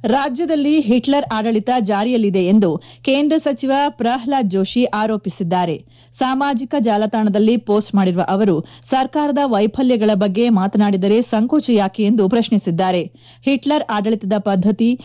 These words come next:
ಮೊಘಲರ ಆಡಳಿತದ ಪದ್ಧತಿಯನ್ನು ಕರ್ನಾಟಕ ಎಂದಿಗೂ ಸಹಿಸುವುದಿಲ್ಲ ಎಂದು ಹೇಳಿದ್ದಾರೆ. ಭ್ರಷ್ಟಾಚಾರ, ವೈಫಲ್ಯಗಳ ಬಗ್ಗೆ ದನಿ ಎತ್ತುತ್ತಿರುವ ಪ್ರತಿಪಕ್ಷದ ಮೇಲೆ ಸುಳ್ಳು ಕೇಸ್ ದಾಖಲಿಸುವ ಮೂಲಕ ಸರ್ಕಾರ ವಿಪಕ್ಷಗಳ ದನಿ ಅಡಗಿಸುವ ಪ್ರಯತ್ನ ಮಾಡುತ್ತಿದೆ ಎಂದು ಪ್ರತಿಪಕ್ಷ ನಾಯಕ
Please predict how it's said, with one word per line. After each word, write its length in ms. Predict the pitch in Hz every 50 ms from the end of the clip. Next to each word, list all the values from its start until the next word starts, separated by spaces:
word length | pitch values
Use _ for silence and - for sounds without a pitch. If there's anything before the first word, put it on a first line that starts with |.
| - - -
ಮೊಘಲರ 420 | 202 226 233 220 277 269 285 285 277 -
ಆಡಳಿತದ 440 | 214 214 190 208 226 202 - 190 220
ಪದ್ಧತಿಯನ್ನು 680 | 208 196 196 190 180 226 185 202 208 202 196 214 226 226
ಕರ್ನಾಟಕ 520 | - 208 196 - 214 208 202 208 - 226 220
ಎಂದಿಗೂ 420 | 214 180 170 185 208 247 226 247 233
ಸಹಿಸುವುದಿಲ್ಲ 680 | - 208 196 226 262 - 262 220 180 190 202 190 185
ಎಂದು 260 | 185 180 180 185 214
ಹೇಳಿದ್ದಾರೆ. 680 | 247 240 254 208 175 156 175 175 170 165 - - - _ _ - - - - - - - -
ಭ್ರಷ್ಟಾಚಾರ, 680 | 185 233 233 240 240 - 254 233 214 - 220 202 196 208 220 233
ವೈಫಲ್ಯಗಳ 640 | 202 175 196 202 226 226 - 254 220 202 185 190 190 196
ಬಗ್ಗೆ 380 | 180 196 190 180 190 220 190
ದನಿ 200 | 180 175 196 220
ಎತ್ತುತ್ತಿರುವ 440 | 226 190 - 196 185 - 180 180 190 202 220
ಪ್ರತಿಪಕ್ಷದ 600 | 220 - 196 185 - 233 - 247 240 - - 208
ಮೇಲೆ 420 | 190 180 170 170 185 196 156 151 - - - - - - -
ಸುಳ್ಳು 300 | 285 277 285 294 311 -
ಕೇಸ್ 280 | - 262 262 226 196
ದಾಖಲಿಸುವ 520 | 202 196 196 - 226 233 247 233 - 220 202
ಮೂಲಕ 360 | 185 180 180 185 170 - 196 202 214 220 -
ಸರ್ಕಾರ 400 | - 214 208 208 - 226 214 208 214 226 226
ವಿಪಕ್ಷಗಳ 600 | 165 190 196 196 247 254 - - 254 214 233 233 240 214 180
ದನಿ 200 | 185 190 202 226
ಅಡಗಿಸುವ 440 | 214 190 190 180 196 - - 196 190
ಪ್ರಯತ್ನ 320 | - 175 180 208 - 269 269
ಮಾಡುತ್ತಿದೆ 480 | 240 214 190 180 175 - 170 165 165
ಎಂದು 240 | 180 214 220 180 - - - - - - - -
ಪ್ರತಿಪಕ್ಷ 540 | - 254 262 240 311 302 - 294 294 - 320
ನಾಯಕ 380 | 294 254 214 214 214 202 208